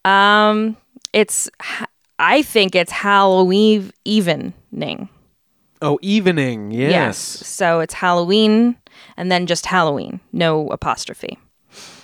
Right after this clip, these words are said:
Speaker 1: So we have the church to thank for the name of the holiday, ironically enough, even though, um, a lot of them are anti-Halloween <laughs> nowadays.
Speaker 2: I, the church, I haven't seen any anti-Halloween messaging from the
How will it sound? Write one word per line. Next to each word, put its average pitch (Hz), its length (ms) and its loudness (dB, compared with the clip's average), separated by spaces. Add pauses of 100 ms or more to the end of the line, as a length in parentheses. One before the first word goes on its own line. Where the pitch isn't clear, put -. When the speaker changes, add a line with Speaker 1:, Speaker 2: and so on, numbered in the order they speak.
(200)
Speaker 1:
So 175 440 2
we 185 100 2
have 208 140 2
the 226 60 0
church 240 340 0
to 240 100 -4
thank 233 460 0
for 240 140 -4
the 226 100 0
name 233 220 2
of 226 100 0
the 240 80 0
holiday, 240 480 2
ironically 147 580 -8
enough, - 480 -14 (240)
even 165 280 -14
though, 160 520 -4
um, 151 440 -8 (640)
a - 40 -16
lot 160 180 -6
of 160 60 -10
them 156 160 -6
are 151 140 -6
anti-Halloween 175 840 -4
<laughs> 151 40 -12
nowadays. - 640 -6 (320)
Speaker 2:
I, 233 140 0
the 165 520 -2
church, - 480 2
I 160 100 6
haven't 160 340 0
seen 151 160 -2
any 131 300 -6
anti-Halloween 127 800 -2
messaging 123 420 -6
from 120 260 -4
the 120 240 -6